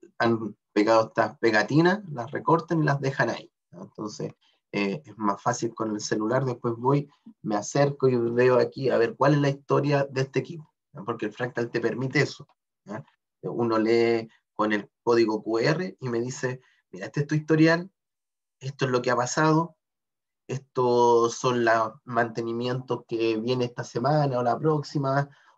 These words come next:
o dependiendo cuándo usted dijo que se iba a desarrollar ese plan de mantenimiento. Eso lo vamos a ver acá, en plan de tarea, ¿no? Que ahí vamos a generar,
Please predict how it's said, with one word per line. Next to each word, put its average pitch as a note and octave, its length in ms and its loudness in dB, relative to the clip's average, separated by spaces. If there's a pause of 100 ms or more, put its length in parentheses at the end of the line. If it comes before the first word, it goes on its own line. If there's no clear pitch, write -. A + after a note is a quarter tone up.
(100)
o C3 140 2
dependiendo C#3 880 4
cuándo D#3 380 2
usted D#3+ 260 2
dijo D#3 360 -4
que C3 100 -8
se C#3 120 -4
iba B2+ 120 2
a B2 40 4
desarrollar A#2 420 -2
ese A2 180 -4
plan G#2+ 220 -8
de G#2+ 80 -10
mantenimiento. G2 640 -12 (520)
Eso C#3 200 0
lo B2+ 100 0
vamos A#2+ 260 0
a A2 40 -4
ver C#3+ 260 -2 (380)
acá, G2 300 -20 (160)
en G2 140 -12
plan A2 220 -4
de G#2 100 -6
tarea, G2 280 -12 (560)
¿no? C3 200 -12 (1120)
Que A2 100 -10
ahí A#2 60 0
vamos A#2+ 200 0
a A#2 40 -16
generar, A#2 480 -4